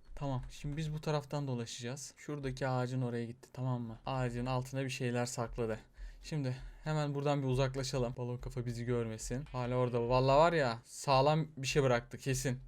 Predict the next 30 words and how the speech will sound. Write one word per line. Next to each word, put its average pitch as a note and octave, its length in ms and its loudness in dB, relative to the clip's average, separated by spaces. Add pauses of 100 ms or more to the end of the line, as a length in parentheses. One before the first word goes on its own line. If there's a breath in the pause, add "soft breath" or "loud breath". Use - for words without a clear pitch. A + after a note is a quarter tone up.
Benden D#3 260 6
aldığı E3+ 240 8
eşyaları D#3+ 460 8
bırakmış D#3 340 6
olabilir. C3 400 4
Bakın, G#3 200 8
bakın A3 220 10
nasıl G3+ 180 6
kapatıyor. C#3+ 520 2
Etrafa C#3 460 2
da D3 120 6
bakıyor. C3 400 2
Abi F3 240 8
çok G3+ 280 4
güzel E3+ 260 10
bir E3 60 2
mod. D3 260 4
Gerçekten F3+ 480 6
mükemmel. C#3 520 0
Yani C#3 200 2
arkadaşlarınızı D3+ 680 0
falan D#3 300 0
trolleyecekseniz D3+ 840 2
mükemmel C#3+ 540 -2
şekilde D3+ 580 -2
trolleyebilirsiniz. D3 840 4
Bakın C#3 180 2
arkadaşlar, A#2+ 500 0
şimdi C#3 260 -2
burada B2+ 380 0